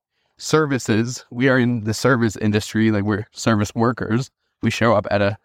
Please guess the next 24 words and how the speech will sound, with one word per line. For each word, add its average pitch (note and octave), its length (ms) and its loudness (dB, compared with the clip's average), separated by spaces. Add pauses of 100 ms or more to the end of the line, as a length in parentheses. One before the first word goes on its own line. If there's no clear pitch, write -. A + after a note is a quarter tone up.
(100)
at G#2 120 -2
a G2 80 0
time, A2+ 380 2
at G#2 100 2
a, G2+ 60 2 (200)
at G#2 80 -4
a G2 60 -2
place. A2+ 400 -2 (960)
Fifty - 240 -2
percent D#3+ 340 -2
profit C#3+ 300 0
margin C#3+ 340 0
is A#2 200 -4
less B2 340 -2
realistic. B2+ 540 2 (1400)
Uh, G#2+ 200 0
however, D3 480 2
there C3+ 140 2
are C#3 120 2
some D#3 420 -2 (160)
musicians C#3 600 0
who E3 100 -2
do A#2 160 -2
that. G#2 220 0